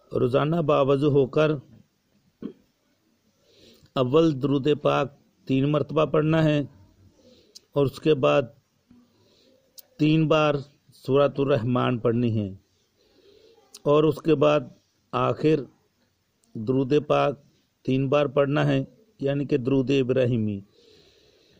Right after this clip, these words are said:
اور اس کے بعد آپ نے اپنے رشتے کے لیے دعا کرنی ہے اور ہاتھ اٹھا دینے ہیں۔ انشاءاللہ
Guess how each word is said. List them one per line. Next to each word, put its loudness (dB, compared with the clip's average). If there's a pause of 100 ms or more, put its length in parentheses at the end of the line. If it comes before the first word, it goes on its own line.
(340)
اور 4
اس 0
کے 2
بعد 2 (1040)
آپ -2
نے 0 (140)
اپنے -4
رشتے 0
کے -2
لیے 0
دعا 2
کرنی -2
ہے 0 (640)
اور 2
ہاتھ -4
اٹھا -2
دینے -4
ہیں۔ -10 (800)
انشاءاللہ 0